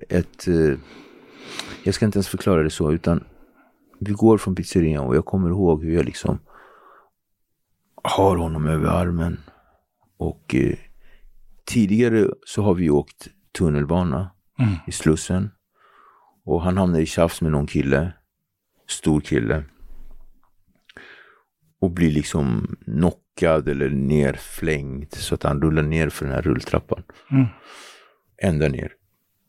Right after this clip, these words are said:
Speaker 1: Och det var så mycket skam i den känslan att den här stora mannen som jag ser upp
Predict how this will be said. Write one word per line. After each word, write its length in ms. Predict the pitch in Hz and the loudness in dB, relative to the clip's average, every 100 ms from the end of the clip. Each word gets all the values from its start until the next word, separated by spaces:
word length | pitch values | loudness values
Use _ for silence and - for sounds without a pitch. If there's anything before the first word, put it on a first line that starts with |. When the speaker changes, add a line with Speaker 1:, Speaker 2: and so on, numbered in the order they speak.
| _ _ _ - | _ _ _ -8
Speaker 1:
Och 100 | 87 | 0
det 80 | 90 | 2
var 100 | 92 | 2
så 140 | - | 2
mycket 440 | 107 92 - - | 0 0 -2 -4
skam 520 | 80 - 101 90 85 80 | -4 0 2 2 0 -2
i 120 | - | -2
den 200 | 73 76 | -2 -2
känslan 420 | - 78 78 78 | -2 -2 -2 -4
att 100 | 73 | -4
den 100 | 78 | -2
här 120 | 85 | -2
stora 320 | 82 - 73 76 | -2 -2 -4 -2
mannen 320 | 82 85 71 | 0 -2 -4
som 160 | - 69 | -6 -6
jag 100 | - | -2
ser 120 | 69 | 0
upp 140 | 73 | 0